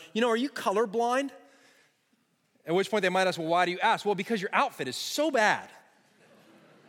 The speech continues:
I just, I assumed that that's probably the case, right? You wouldn't do that on a first date. Ladies, you wait until you're engaged to change the wardrobe, right? That's when the different clothes start showing up in the closet, and men, you know it's true because stuff started showing up. You had no idea.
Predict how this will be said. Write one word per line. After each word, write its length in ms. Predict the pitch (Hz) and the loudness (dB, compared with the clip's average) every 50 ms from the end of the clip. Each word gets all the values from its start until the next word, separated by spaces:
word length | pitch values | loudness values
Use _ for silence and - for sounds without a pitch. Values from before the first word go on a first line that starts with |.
| - - - - - - | -20 -20 -20 -14 -2 2
I 140 | 170 190 | 2 2
just, 240 | 202 170 254 262 - - - - - | 2 2 -2 -2 -4 -6 -14 -6 0
I 140 | 185 196 202 | 0 0 2
assumed 880 | 202 185 - - - - - 320 349 349 269 143 98 92 - - - - _ _ _ _ _ _ _ _ _ - | 0 -2 -4 -6 -8 -4 -2 0 0 0 0 -2 -4 -12 -18 -20 -20 -20 _ _ _ _ _ _ _ _ _ -10
that 120 | - 143 | -10 -2
that's 220 | - 226 185 180 - - | 0 0 0 0 -2 -6
probably 420 | - 269 269 269 269 233 175 170 | -2 0 0 2 0 0 -2 -2
the 100 | 151 135 | -4 -4
case, 480 | 135 - 254 247 185 - - - - - | -6 -4 -4 -4 -4 -6 -10 -16 -10 -2
right? 300 | 143 143 151 196 233 - - - - _ _ _ _ _ _ _ _ _ _ _ _ _ | 0 2 2 2 0 -6 -12 -20 -20 _ _ _ _ _ _ _ _ _ _ _ _ _
You 180 | - 160 220 254 | -2 0 0 0
wouldn't 240 | 277 285 269 254 | 2 0 0 2
do 100 | 240 302 | 0 2
that 120 | 311 302 285 | 2 2 2
on 40 | 247 | 2
a 60 | 214 | 2
first 180 | - 220 185 | 0 -2 0
date. 160 | - 208 185 180 | 0 -4 -2 0
Ladies, 320 | 214 254 277 233 190 165 | 0 0 0 0 -2 -4
you 100 | 233 262 | -4 -2
wait 220 | 247 269 277 277 | 0 0 0 0
until 220 | 262 247 - 233 262 | 0 -4 -2 -2 -2
you're 200 | 226 226 240 233 | -2 0 0 0
engaged 760 | 220 214 160 151 226 254 294 320 311 294 262 214 170 - - | 0 -2 0 0 0 2 2 2 2 2 2 0 -2 -4 -10
to 80 | - 143 | -10 -4
change 320 | - 208 190 175 165 135 | -2 0 0 0 -2 -2
the 100 | 165 165 | -2 -2
wardrobe, 500 | 151 151 151 139 127 117 127 120 113 104 | 0 0 0 0 -2 -2 -4 -4 -2 0
right? 320 | 135 151 180 233 285 285 - - - - - - - - - - - - - - - - - - - - - - - - - - 165 147 143 | 2 2 4 4 2 0 -4 -10 -18 -20 -20 -20 -20 -20 -20 -20 -20 -20 -20 -20 -20 -20 -20 -20 -20 -20 -20 -20 -20 -20 -20 -20 -18 -10 -2
That's 500 | 233 254 262 277 302 320 311 - - - | 0 2 4 6 6 4 4 2 -2 -4
when 220 | 247 269 262 240 | -2 0 0 2
the 60 | 240 | 2
different 260 | 226 233 - 247 226 - | 0 0 -2 -4 -4 0
clothes 200 | - 240 262 - | 2 0 2 2
start 120 | 247 214 | -2 -4
showing 200 | - - 226 220 | -2 -2 -2 -2
up 60 | 214 | 0
in 60 | 220 | -2
the 60 | 214 202 | -4 -4
closet, 360 | - 269 285 285 233 226 185 | 0 2 2 2 2 0 -4
and 80 | 180 | -2
men, 180 | 196 214 208 202 | -2 0 0 0
you 60 | 196 | 0
know 200 | 190 202 214 208 | 0 0 2 0
it's 100 | 202 - | 0 -2
true 220 | - - 320 311 180 | -4 -6 -4 -4 -4
because 240 | 156 - 160 151 | -4 -4 -6 -6
stuff 200 | - - 185 175 | -2 0 -2 0
started 200 | - - 180 170 | 0 -2 -2 -2
showing 280 | 165 - - 208 196 220 | -2 -2 -2 -2 0 0
up. 120 | 247 180 | -2 -2
You 80 | 156 208 | -2 -2
had 100 | 196 147 | -2 -2
no 160 | 143 143 139 | 0 -2 0
idea. 300 | 143 143 160 208 190 120 | -2 -2 -2 -4 -6 -6